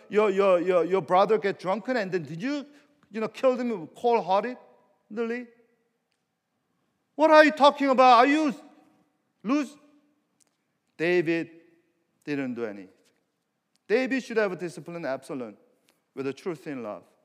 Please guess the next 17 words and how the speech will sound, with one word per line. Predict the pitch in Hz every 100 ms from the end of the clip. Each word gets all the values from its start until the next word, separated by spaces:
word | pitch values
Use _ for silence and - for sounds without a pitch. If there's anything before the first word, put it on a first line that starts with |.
| _ _ -
Instead, | 175 165 208 208
David | 208 233 240 -
chose, | - 240 233 226
uh, | 202 180 151 - - _ _ _ _
once | 123 147 143
again, | 139 135 135 127
this, | 104 113
uh, | 127
facade | - 127 - 139 131 123
of | 110
reconciliation, | 107 110 110 117 110 110 98 95 76 _ _ _ _
status | _ - 214 190 175
quo | - 196 190 180 160
of | 151
a |
royal | 147 156 156 151
family. | 135 143 135 123 101 -